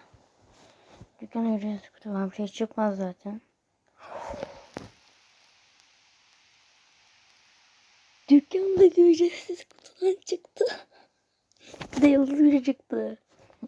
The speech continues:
Karakter çıktı, çok güzel olur videoda. Neyse, videoda çıktı ya, o da güzel. Bir de ge-, gece birde çıktı. Ha, iyi oldu, bakalım.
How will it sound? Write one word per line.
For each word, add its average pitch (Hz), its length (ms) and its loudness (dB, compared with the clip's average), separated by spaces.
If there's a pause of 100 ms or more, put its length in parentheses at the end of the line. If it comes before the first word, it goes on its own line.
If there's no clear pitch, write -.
(1080)
Karakter 262 400 4
çıktı, 262 220 0
çok 240 200 -8
güzel 233 180 -6
olur 226 280 -2 (200)
videoda. 233 480 2 (380)
Neyse, 220 340 -6 (300)
videoda 233 400 0 (360)
çıktı - 300 -8
ya, 233 80 0
o 226 80 -4
da 233 60 -2
güzel. 208 420 -8
Bir 220 80 -12
de 214 100 -6
ge-, 233 520 -10 (120)
gece 214 380 -2
birde 226 300 0
çıktı. - 460 -16 (880)
Ha, 254 200 0
iyi 330 180 6
oldu, 285 260 0
bakalım. 240 420 -4